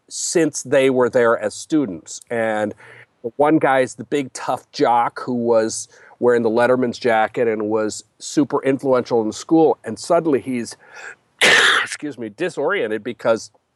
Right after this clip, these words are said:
he has no influence, uh, anymore, right? And whereas the, you know, the, the nerdy computer guy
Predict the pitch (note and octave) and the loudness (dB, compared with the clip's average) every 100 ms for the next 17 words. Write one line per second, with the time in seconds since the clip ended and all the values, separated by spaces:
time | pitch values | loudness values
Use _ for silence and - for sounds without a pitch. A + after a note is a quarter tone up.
0 | _ _ _ - E3 C3 C3+ A#2+ - A2+ | _ _ _ -12 -4 0 0 0 0 2
1 | B2+ A#2 A#2 A#2+ G2+ F2+ - _ _ _ | 2 0 -2 -2 -2 -4 -8 _ _ _
2 | _ G#2+ F#2+ - G#2 F#2 F2 D#2 C#2+ - | _ -8 -6 -2 -2 -2 -4 -6 -8 -2
3 | G#2 A#2+ - - - - A#2+ B2+ A#2+ D#3 | 0 0 -4 -20 -20 -6 -2 0 2 4
4 | E3 C3 - _ _ _ C3 B2 A2+ G2+ | 2 0 -8 _ _ _ 2 2 2 -2
5 | C3+ A#2+ G#2 G#2+ A2 - A#2+ A#2+ A#2 D#3 | -6 -6 -6 -6 -10 -8 -4 -2 0 0
6 | D3+ - - - - A3+ G3 - F2+ E2 | -2 -8 -16 -18 -12 -8 -6 -2 -2 -2
7 | G2+ | -6